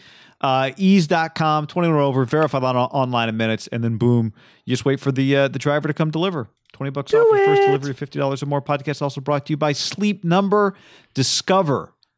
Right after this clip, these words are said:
Speaker 1: Right now, go to sleep number dot com slash ham.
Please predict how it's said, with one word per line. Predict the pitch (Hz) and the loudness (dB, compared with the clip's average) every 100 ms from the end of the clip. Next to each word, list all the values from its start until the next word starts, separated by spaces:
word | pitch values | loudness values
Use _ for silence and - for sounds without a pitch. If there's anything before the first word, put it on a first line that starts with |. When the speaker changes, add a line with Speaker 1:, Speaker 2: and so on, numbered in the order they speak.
| - | -2
Speaker 1:
Right | 196 | -2
now, | 190 131 | 0 -2
go | 156 147 | 0 0
to | |
sleep | 127 - 220 | -2 -2 -2
number | 196 196 185 | 0 2 2
dot | 170 - _ - | 2 -2 _ -4
com | 156 143 | -2 -2
slash | 127 117 110 | -2 -2 -2
ham. | 101 82 | -4 -10